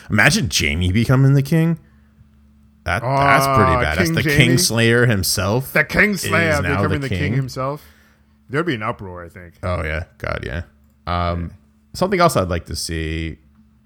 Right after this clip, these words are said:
Speaker 1: and not next season, but certainly eh, like, maybe a couple seasons or something like that, maybe a flash forward to centuries to see where everything has gone, and there is a single dragon remaining who hides in caves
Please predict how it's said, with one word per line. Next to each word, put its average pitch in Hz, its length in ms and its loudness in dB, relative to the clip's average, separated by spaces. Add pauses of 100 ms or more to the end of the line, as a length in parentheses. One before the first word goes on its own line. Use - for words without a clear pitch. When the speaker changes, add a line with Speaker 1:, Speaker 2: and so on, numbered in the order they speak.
(180)
Speaker 1:
and 101 420 -8
not 101 240 -4
next 82 280 -8
season, 85 600 -6 (140)
but 90 180 -6
certainly 90 840 -2 (640)
eh, - 220 -12
like, 110 140 -4
maybe 101 200 0
a 87 60 -2
couple - 240 -4
seasons 87 260 -4
or 87 40 -4
something - 180 -6
like 87 100 -6
that, 82 140 -4
maybe 92 140 -4
a 90 60 -4
flash - 420 -4
forward 85 600 -4
to 82 340 -6
centuries 82 760 -6
to - 60 -12
see 92 200 -4
where 87 140 -2
everything 82 320 -4
has 78 120 -6
gone, 80 420 -2
and 85 180 -4
there 82 180 -2
is 80 580 -4 (300)
a - 80 -4
single 95 720 0 (320)
dragon 80 460 -4
remaining 76 540 -6 (320)
who - 120 -6
hides 85 360 0
in 85 80 -10
caves 78 720 -4